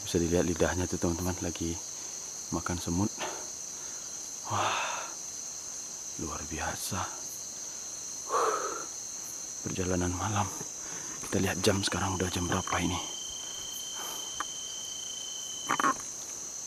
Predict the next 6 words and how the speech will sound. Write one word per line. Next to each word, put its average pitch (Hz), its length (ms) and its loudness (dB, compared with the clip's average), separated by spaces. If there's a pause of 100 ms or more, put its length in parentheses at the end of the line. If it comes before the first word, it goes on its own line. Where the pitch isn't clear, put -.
(1400)
Jam 90 320 10
sudah 95 480 12 (1600)
setengah 90 320 8
tiga 90 400 12
nih, 87 160 8
teman-teman. 85 320 8